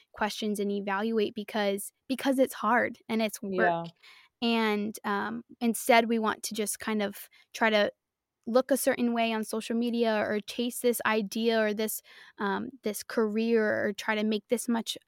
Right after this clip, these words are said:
Speaker 1: money a year and, and all of these different things that I think that we think are gonna make us happy, but feelings is a lot different, um, than faith. And I think when you can just choose to have faith,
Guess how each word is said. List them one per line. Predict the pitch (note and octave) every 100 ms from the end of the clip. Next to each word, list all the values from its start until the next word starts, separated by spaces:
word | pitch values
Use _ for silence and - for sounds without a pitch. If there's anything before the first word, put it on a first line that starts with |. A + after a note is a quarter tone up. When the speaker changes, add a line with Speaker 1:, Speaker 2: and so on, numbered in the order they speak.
| _
Speaker 1:
money | A3 A3+ A3+ G#3+
a |
year | G#3 A3+ A#3 G#3+
and, | G3+ - - -
and | -
all | A#3 A#3
of | C#4
these | C#4 A#3+
different | C4 A#3+ -
things | G#3+ B3
that | - A3
I |
think | G#3+ A3+ A3+
that | G#3+
we | G#3+
think | - - G#3 A3
are |
gonna | G#3+ G#3
make | G#3 G3+
us | G3+ -
happy, | - G3 A#3+ B3
but | A3 G3+ -
feelings | - G#3 G3+ A3 C4 D4 F4 - - - - _ B3
is | A#3
a | A3
lot | G#3 G#3 G#3
different, | G#3 - A3+ B3 - - - _
um, | A3 G3 A3 A#3 B3+ _ _ _ - -
than | A3 G#3
faith. | - G#3 G3 -
And | G#3
I | G3+
think | - A3 -
when | G#3+ G#3
you | G#3
can | - G#3+
just | G3+ A3 -
choose | - - A3+ A3+
to | A3+
have | A3 G#3
faith, | - G3+ B3+ -